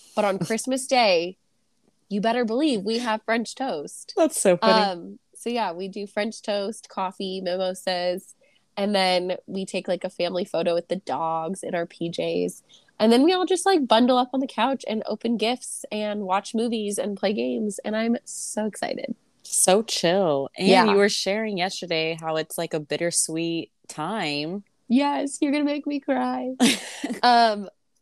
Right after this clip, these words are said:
Speaker 1: I was just, I know it's not gonna be, like, the last time ever I experience it,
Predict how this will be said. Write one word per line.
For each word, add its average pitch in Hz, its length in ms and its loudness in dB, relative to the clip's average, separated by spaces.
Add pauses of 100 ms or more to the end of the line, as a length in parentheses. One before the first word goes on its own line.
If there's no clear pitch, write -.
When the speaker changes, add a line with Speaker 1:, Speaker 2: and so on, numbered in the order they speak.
(160)
Speaker 1:
I 254 560 -4
was 320 180 -8
just, 339 260 -10
I 294 100 2
know 311 240 -2
it's - 180 -12
not 214 380 -4
gonna 233 160 -6
be, 208 100 -6
like, 208 160 -6
the 208 140 -4
last 180 360 -4
time 180 340 -12
ever 175 300 -4
I 175 100 -4
experience 175 680 -6
it, 254 220 -4